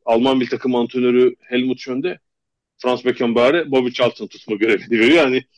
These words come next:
maçta birbirlerini etkisiz hale getiriyorlar. O hücum görevlerini yapmayı pek ikisi de başaramıyor. Finalde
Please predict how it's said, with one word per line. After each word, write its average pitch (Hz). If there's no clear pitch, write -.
maçta 120
birbirlerini 127
etkisiz 120
hale 107
getiriyorlar. 101
O 104
hücum 117
görevlerini 113
yapmayı 120
pek 117
ikisi -
de 110
başaramıyor. 131
Finalde 120